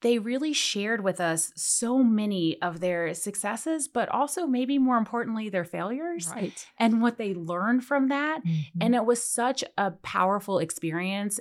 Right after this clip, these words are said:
Speaker 1: and to, to hopefully gain some wisdom from that. Um, I also met a lot of colleagues in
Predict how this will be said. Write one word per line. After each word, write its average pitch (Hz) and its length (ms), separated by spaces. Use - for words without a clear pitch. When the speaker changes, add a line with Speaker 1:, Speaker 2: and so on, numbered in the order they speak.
Speaker 1:
and 170 280
to, 175 380
to 190 120
hopefully 202 540
gain 165 440
some 165 300
wisdom 160 520
from 214 220
that. 214 420
Um, 170 600
I 233 220
also 254 420
met 180 540
a 220 80
lot 220 300
of 226 140
colleagues 233 560
in 190 100